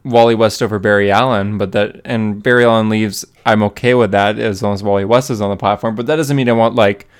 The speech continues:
Bruce Wayne to leave, s-, like, Diana Prince to leave. I don't want Clark Kent to leave. Like, I want those characters too. It's just,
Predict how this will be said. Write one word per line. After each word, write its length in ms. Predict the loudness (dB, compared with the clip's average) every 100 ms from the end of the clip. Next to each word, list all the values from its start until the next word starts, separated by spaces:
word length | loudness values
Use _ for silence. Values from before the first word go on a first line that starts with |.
| _ _ _ _ _ -2
Bruce 320 | 0 -2 -2
Wayne 280 | 0 0 0
to 80 | 0
leave, 380 | 2 2 -2
s-, 260 | -8 -8 -8
like, 360 | -2 0 0 2
Diana 460 | 2 2 2 0
Prince 380 | -2 -4 -4 -6
to 140 | -6 -4
leave. 280 | -2 0
I 100 | 0
don't 140 | 0 0
want 280 | 0 -2 -4 _ _ _ _ _ -4
Clark 220 | -2 0
Kent 220 | 0 0
to 60 | -2
leave. 280 | 0 0
Like, 160 | 2 2
I 80 | 4
want 240 | 2 2
those 200 | 2 0
characters 480 | 0 -2 -2 -6 -6
too. 340 | -2 0 -2 -6 _ _ _ _
It's 160 | -8 -4
just, 440 | -6 -6 -10 -14